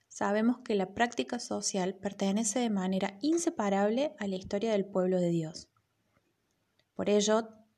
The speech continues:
tiene sus raíces la doctrina social de la Iglesia en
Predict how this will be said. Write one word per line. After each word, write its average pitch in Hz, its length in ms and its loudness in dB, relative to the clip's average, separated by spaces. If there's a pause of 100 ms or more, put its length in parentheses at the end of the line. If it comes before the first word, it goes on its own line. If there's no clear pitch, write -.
(220)
tiene 208 280 2
sus 202 220 -4
raíces 190 580 -2
la 180 100 -4
doctrina 190 440 -2
social 196 380 0
de 208 80 4
la 214 80 2
Iglesia 214 500 0
en 190 240 0